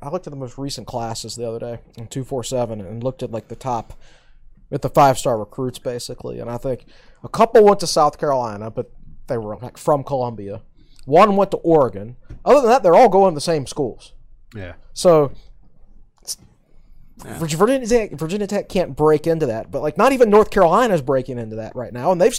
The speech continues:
Speaker 1: they've got a top ten class, and they're not even breaking into that.
Speaker 2: Yeah, they're,
Speaker 1: Like,
Speaker 2: they're, like, top
Speaker 1: th-,
Speaker 2: four last
Speaker 1: that's
Speaker 2: I
Speaker 1: what
Speaker 2: checked.
Speaker 1: Treve-, people like Tre-, Treveyon Henderson do. They go to Ohio State. Uh, people talk about, like,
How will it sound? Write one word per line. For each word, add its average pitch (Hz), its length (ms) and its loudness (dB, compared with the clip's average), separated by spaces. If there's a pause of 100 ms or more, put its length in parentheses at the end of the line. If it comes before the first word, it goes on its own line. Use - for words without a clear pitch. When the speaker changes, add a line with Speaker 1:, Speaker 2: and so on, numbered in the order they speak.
Speaker 1:
they've 165 160 2
got 165 120 0
a 143 40 -4
top 160 240 -6
ten 165 160 -8
class, 240 320 -2
and 123 80 -10
they're 120 80 -8
not 107 180 -10
even 104 180 -14
breaking 110 300 -12
into 95 180 -16
that. - 80 -12
Speaker 2:
Yeah, 104 140 -6
they're, 123 180 -2
Speaker 1:
Like, 101 120 -6
Speaker 2:
they're, 123 100 0
like, 95 200 -8
top 117 180 -2
Speaker 1:
th-, - 100 -2
Speaker 2:
four 127 240 0
last 98 80 -4
Speaker 1:
that's 233 220 4
Speaker 2:
I - 20 -4
Speaker 1:
what 247 160 6
Speaker 2:
checked. 127 120 -2
Speaker 1:
Treve-, 196 340 -2
people 202 240 -2
like 170 180 2
Tre-, 165 160 -10
Treveyon 165 560 -2
Henderson 143 460 -8
do. 220 240 -10
They 117 140 -6
go 170 140 -2
to 160 180 -6
Ohio 135 320 -10
State. - 360 -8 (480)
Uh, 139 180 -2
people 277 320 -4
talk 170 320 2
about, 135 540 -2
like, 131 200 -10